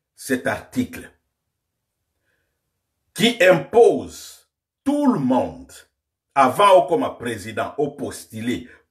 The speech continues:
la présidence, il faut avoir au minimum le diplôme de graduat. Le flatteur congolais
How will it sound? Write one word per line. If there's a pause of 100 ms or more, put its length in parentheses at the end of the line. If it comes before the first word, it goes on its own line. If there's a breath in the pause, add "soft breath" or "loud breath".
(140)
la
présidence, (460 soft breath)
il
faut
avoir
au
minimum
le
diplôme (300)
de
graduat. (1900 soft breath)
Le
flatteur
congolais